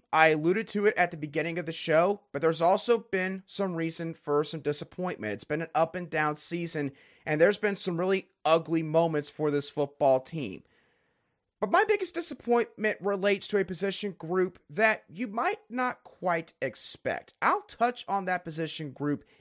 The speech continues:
in just a couple moments right here on Locked On Gamecocks. Today's show is brought to you by Game Time. Now, obviously, it's already going to be stressful when you're trying to buy last-minute tickets for a sporting event, but that stress becomes magnified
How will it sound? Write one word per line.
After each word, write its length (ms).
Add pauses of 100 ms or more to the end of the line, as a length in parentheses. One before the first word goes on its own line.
in 200
just 400
a 40
couple 320
moments 400
right 220
here 420 (280)
on 280
Locked 300
On 160
Gamecocks. 720 (1300)
Today's 280
show 260
is 160
brought 320
to 80
you 160
by 600
Game 260
Time. 300
Now, 180
obviously, 680 (400)
it's 180
already 360
going 240
to 60
be 120
stressful 600
when 140
you're 120
trying 440
to 180
buy 420
last-minute 640
tickets 420 (220)
for 420
a 140
sporting 420
event, 340
but 160
that 200
stress 400
becomes 500
magnified 800